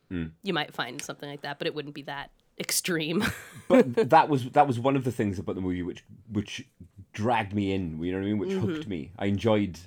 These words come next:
Speaker 1: I enjoyed that kind of, even it being contemporaneous to my lifetime.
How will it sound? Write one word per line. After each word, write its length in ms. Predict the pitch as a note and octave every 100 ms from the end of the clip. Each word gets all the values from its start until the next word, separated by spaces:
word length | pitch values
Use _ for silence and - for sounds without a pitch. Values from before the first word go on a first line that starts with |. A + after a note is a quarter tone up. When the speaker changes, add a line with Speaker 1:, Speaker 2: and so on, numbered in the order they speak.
| -
Speaker 1:
I 60 | G#2
enjoyed 320 | F#2+ G#2 G2+
that 140 | F#2+ -
kind 160 | G2
of, 240 | E2 - _ _ _ _ _ _ _ _ _ _ _ _ _ _ -
even 240 | C#3 A#2
it 140 | A#2 E2+
being 180 | A2+ G#2
contemporaneous 720 | A2+ G#2 D3 A2 A2 G2+ -
to 80 | A2
my 180 | G2 F#2
lifetime. 760 | F#2+ A2+ A2 G#2 E2+ F2+ C3+